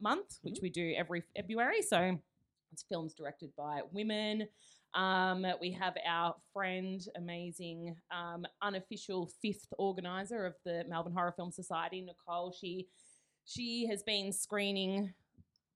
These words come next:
Speaker 1: one of the February screenings since, I think, twenty seventeen. And this year she showed Violation,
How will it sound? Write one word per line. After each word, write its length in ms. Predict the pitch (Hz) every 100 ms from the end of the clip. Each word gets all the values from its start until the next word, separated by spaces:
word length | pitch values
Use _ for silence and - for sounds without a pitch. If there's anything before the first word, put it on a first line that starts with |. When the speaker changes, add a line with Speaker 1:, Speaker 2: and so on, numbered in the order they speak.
| _ _ _ _ _ -
Speaker 1:
one 200 | 180 170
of 100 | 156
the 60 |
February 680 | 156 170 160 165 156 160 175 -
screenings 560 | - - 185 170 165 175
since, 320 | 185 160 -
I 40 | -
think, 140 | 208 -
twenty 240 | - 180
seventeen. 640 | 170 175 170 160 165 233 302
And 140 | 190
this 200 | 208 -
year 120 | 208 190
she 220 | - -
showed 500 | - 190 175 175 170 - - _
Violation, 720 | - 185 190 170 160 196 -